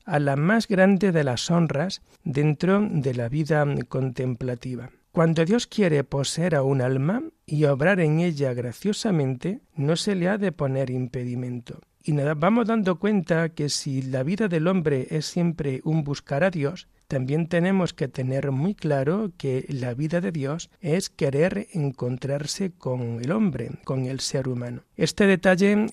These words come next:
no lo podemos y no lo debemos de perder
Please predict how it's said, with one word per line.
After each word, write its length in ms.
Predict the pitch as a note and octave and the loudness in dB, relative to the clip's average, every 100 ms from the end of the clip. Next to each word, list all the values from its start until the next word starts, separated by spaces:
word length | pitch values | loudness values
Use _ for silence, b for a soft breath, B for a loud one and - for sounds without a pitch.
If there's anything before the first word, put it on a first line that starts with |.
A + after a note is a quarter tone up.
| - | -2
no 200 | C#3+ E3 | 2 2
lo 140 | A3+ A#3 | 2 2
podemos 640 | F#3 E3 F3+ F3+ G3 G3 | 2 2 2 2 0 0
y 40 | |
no 160 | D3 D#3+ | 0 2
lo 140 | F#3+ | 2
debemos 580 | F3+ D#3 D#3+ E3 F3 F3+ | 2 4 4 4 2 0
de 460 | D3+ C3+ B2+ B2 B2 | -2 -2 0 -2 -4
perder 580 | - B2 B2 D#3 G#3+ - | -4 -4 0 0 0 -4